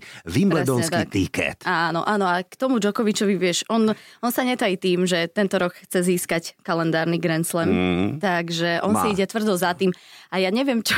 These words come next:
Speaker 2: <laughs> sa mu stalo, lebo napríklad on nemal veľmi dobrú antukovú sezónu predtým, ako začal Roland Garros, ale začal sa Roland Garros.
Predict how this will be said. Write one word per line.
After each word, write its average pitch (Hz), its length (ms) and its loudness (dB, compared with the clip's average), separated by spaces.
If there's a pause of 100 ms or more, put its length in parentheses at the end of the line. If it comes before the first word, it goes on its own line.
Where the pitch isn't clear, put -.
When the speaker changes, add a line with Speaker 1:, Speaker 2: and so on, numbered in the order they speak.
Speaker 2:
<laughs> - 20 -6
sa 247 160 0
mu 202 140 0
stalo, 202 340 -2
lebo 196 160 2
napríklad 226 400 -2
on 269 160 0
nemal 254 320 2
veľmi 180 320 0
dobrú 175 320 0
antukovú 185 400 -2
sezónu 175 320 0
predtým, 185 340 -2
ako 175 220 0
začal 170 320 0
Roland 170 320 0
Garros, 170 400 0 (580)
ale 202 220 0
začal 170 320 -2
sa 160 160 -4
Roland 156 240 -2
Garros. 240 400 -2